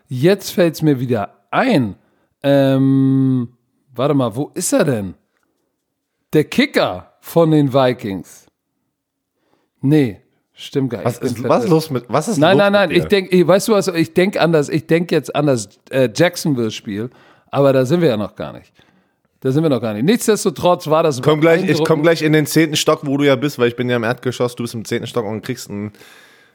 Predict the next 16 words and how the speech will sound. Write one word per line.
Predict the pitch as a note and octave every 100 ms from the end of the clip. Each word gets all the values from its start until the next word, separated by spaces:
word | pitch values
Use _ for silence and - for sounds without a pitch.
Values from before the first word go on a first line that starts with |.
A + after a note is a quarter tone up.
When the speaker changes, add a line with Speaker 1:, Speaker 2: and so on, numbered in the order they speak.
| _ _ _ _
Speaker 2:
eine, | A2 A2 G#2+ _ - G#2+ G#2+ A2+ A#2
eine, | A#2 A#2
eine, | A#2 A2
eine, | A2 A2 F#2+ A2+ A#2
eine, | A2 G#2+ - - -
eine | G#2+ -
Wachmach-Klatscher. | C3 B2+ A#2 A2 A2+ - - - _ _ _ - - _ - A2+ - F#2+ - _ _ _ _ _ _ - - C#5 B4+ C#5+ C#5 - - - - -
Speaker 1:
Was | - - G2+
redest | G2 A#2 C3 B2 A#2 -
du | A2
schon | - A#2 G#2 G#2+
wieder | A2 G#2
für | - B2
Speaker 2:
So, | A#2
Speaker 1:
ein, | G#2 A2
Speaker 2:
komm. | A#2 G#2 -